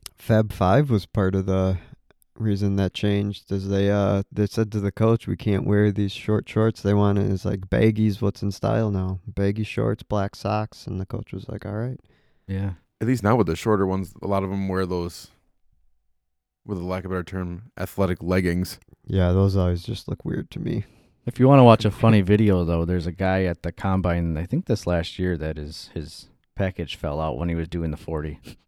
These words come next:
Speaker 3: No, that was, like,
Speaker 2: So
Speaker 3: that was a couple years ago, I think,
Speaker 2: Was it
Speaker 3: though.
Speaker 2: a couple years
Speaker 3: Yeah.
Speaker 2: ago?
Speaker 1: Yeah,
Speaker 2: Oh.
Speaker 1: wasn't that the guy that he dove to the ground
Speaker 3: Yeah.
Speaker 1: then to
Speaker 3: <laughs>
Speaker 1: cover up?
Speaker 3: Cover it up, yeah.
Speaker 1: Oof, look out for rug burn there.
Speaker 2: <laughs> Yeah. That was the first time I saw it. I can't believe I didn't hear about that years ago. That was pretty funny.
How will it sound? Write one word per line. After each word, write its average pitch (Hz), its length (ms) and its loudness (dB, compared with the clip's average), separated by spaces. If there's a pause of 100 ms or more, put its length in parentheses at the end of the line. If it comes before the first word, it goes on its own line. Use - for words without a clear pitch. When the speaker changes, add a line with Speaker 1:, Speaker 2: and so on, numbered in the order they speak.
(100)
Speaker 3:
No, 85 120 -6
that 87 260 0
was, - 100 2
like, 85 100 0
Speaker 2:
So 98 100 2
Speaker 3:
that 82 80 0
was 123 100 2
a 107 40 -2
couple 85 180 0
years 92 180 0
ago, 82 140 -4
I 73 60 -4
think, 82 200 -6
Speaker 2:
Was 147 140 10
it 160 40 10
Speaker 3:
though. 175 40 12
Speaker 2:
a 175 40 10
couple 165 240 10
years 143 180 10
Speaker 3:
Yeah. - 60 8
Speaker 2:
ago? 175 280 6
Speaker 1:
Yeah, 104 260 6
Speaker 2:
Oh. 87 40 2
Speaker 1:
wasn't 135 260 6
that 151 120 6
the 147 60 4
guy 131 200 6
that 107 80 0
he 123 120 4
dove 120 320 6
to 117 120 2
the 104 100 0
ground 110 320 6
Speaker 3:
Yeah. 120 140 8
Speaker 1:
then 120 100 4
to 127 80 4
Speaker 3:
<laughs> - 80 -2
Speaker 1:
cover 123 260 10
up? 131 80 8
Speaker 3:
Cover 113 240 8
it 104 60 4
up, 107 180 4 (100)
yeah. 104 120 2
Speaker 1:
Oof, - 340 -4
look 117 180 0
out 131 160 4
for 101 300 0 (160)
rug 110 300 0
burn 90 280 0
there. 87 260 -2 (100)
Speaker 2:
<laughs> 101 120 -10
Yeah. 92 200 -6 (1600)
That 135 60 2
was 160 100 2
the 185 80 2
first 135 280 4
time 120 160 6
I 107 80 6
saw 117 260 4
it. - 20 6
I 113 60 4
can't 139 200 6
believe 131 200 6
I 113 60 6
didn't 113 200 6
hear 107 160 4
about 95 240 2
that 95 200 0
years 92 200 -2
ago. 90 320 -2 (380)
That 113 80 -4
was 95 80 -4
pretty 101 200 0
funny. 90 320 -6